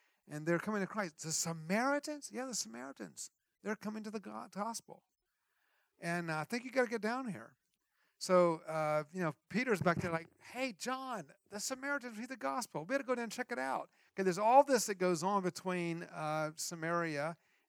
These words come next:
and, and, and Jerusalem. And finally, they send, verse, uh,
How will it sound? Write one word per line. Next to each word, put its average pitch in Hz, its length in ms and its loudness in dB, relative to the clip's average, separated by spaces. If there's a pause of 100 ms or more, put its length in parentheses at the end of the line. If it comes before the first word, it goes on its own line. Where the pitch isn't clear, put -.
and, 151 300 -6 (120)
and, 156 220 -8
and 156 180 -8
Jerusalem. 147 560 -2 (400)
And 175 200 -2
finally, 185 560 2
they 165 560 0
send, 185 640 2
verse, 165 380 0
uh, 160 240 0